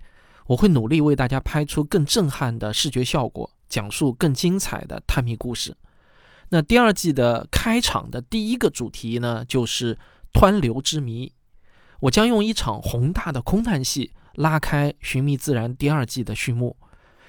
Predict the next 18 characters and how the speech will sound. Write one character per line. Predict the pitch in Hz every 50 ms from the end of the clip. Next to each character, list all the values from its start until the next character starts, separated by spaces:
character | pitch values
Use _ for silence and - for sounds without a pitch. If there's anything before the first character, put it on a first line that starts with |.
| _
现 | - - 190 180
在 | 185 165
啊， | 135 120
我 | 123 147 143
已 |
经 | 123 139 147
把 | - 110
这 | 113 - 151 139
段 | 135 123 120
开 | - - 147
场 | 147 - 104
戏 | 110 - -
的 | 127 127 110
完 | 107 104 104 113 156
整 | 208 - 120 110
故 | 117 143 139
事 | 120 - 123
版 | - 110 - -